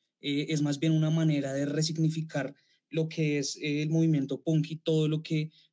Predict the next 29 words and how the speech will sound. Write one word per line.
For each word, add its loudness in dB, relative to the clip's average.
comprende 0
dentro 0
de 0
Colombia, 0
que -10
claramente -2
es 0
dentro -2
del -4
conflicto. -6
Si -8
ustedes -2
recuerdan, -2
el 0
punk -2
es, -8
obviamente, 0
es, -4
es, -6
pues -6
es -4
de -4
la 0
víscera, -2
parce, -8
sí, 0
es, -2
es -8
ruidoso, 0